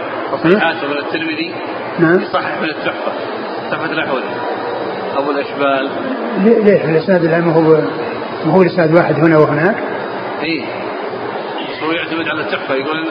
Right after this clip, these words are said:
Speaker 2: يعني كأنه يعتبر أصح نسخة نسخ من
Speaker 1: أو تحفة الأشراف.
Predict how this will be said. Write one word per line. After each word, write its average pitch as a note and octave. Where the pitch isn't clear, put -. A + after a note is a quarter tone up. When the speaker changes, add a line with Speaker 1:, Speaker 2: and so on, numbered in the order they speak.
Speaker 2:
يعني C#3+
كأنه D#3
يعتبر D3+
أصح D#3
نسخة D3
نسخ D3+
من D3
Speaker 1:
أو F3
تحفة F3+
الأشراف. D#3+